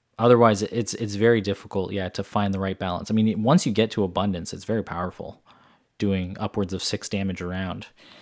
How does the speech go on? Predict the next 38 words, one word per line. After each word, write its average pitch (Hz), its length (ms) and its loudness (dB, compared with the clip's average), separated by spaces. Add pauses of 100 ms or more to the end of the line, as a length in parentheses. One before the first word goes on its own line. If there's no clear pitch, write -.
(380)
It's 120 160 -2
just - 240 -6 (560)
guar-, 107 380 0
trying 127 260 4
to 101 60 2
guarantee 98 460 -4
getting 92 380 -2
there, 92 260 -10 (120)
right? 98 160 -4
It's 95 140 -6
that - 160 -4
floor 98 340 -2
of 87 80 -6
trying 90 280 -6
to 90 120 -8
gar-, 92 240 -6
get 92 160 -6
there 92 140 -4
and 90 120 -6
then 90 120 -8
guaranteeing 87 640 -8 (300)
that 92 80 -2
you'll 90 120 -2
be 87 180 -6
able 85 160 -6
to 87 60 -6
wipe 85 240 -6
it - 60 -10
out. 85 200 -8
And 104 100 -6
I 101 40 -2
know, 101 480 0 (800)
uh, 90 280 0
Brian 101 840 2
has 90 300 -4
an 87 260 -4
Auric 123 360 4
deck, 135 340 0